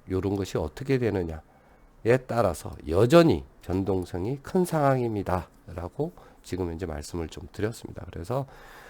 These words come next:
어, 뭐, 유가 올라가니까 뭐 좋아, 뭐 하니까 뭐 좋아, 뭐, 이런 단순 전망은 필요치 않다라고 언급드린 이유는 뭐냐면,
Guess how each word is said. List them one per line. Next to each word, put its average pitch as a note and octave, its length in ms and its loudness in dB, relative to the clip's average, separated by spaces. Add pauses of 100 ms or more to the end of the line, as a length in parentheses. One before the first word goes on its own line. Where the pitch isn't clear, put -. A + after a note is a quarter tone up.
(120)
어, G2 440 4
뭐, G#2+ 140 2
유가 G2+ 260 4
올라가니까 D3+ 540 6
뭐 G#2 220 2
좋아, F#2+ 400 2
뭐 A#2 200 4
하니까 A#2+ 280 0
뭐 F2 240 0
좋아, F#2 420 0
뭐, E2 140 -6
이런 A2+ 260 2
단순 A#2+ 400 -2
전망은 F#2 640 -4
필요치 - 440 -4 (360)
않다라고 A2+ 540 2
언급드린 F#2+ 520 -4
이유는 E2 300 -6
뭐냐면, F2 500 -6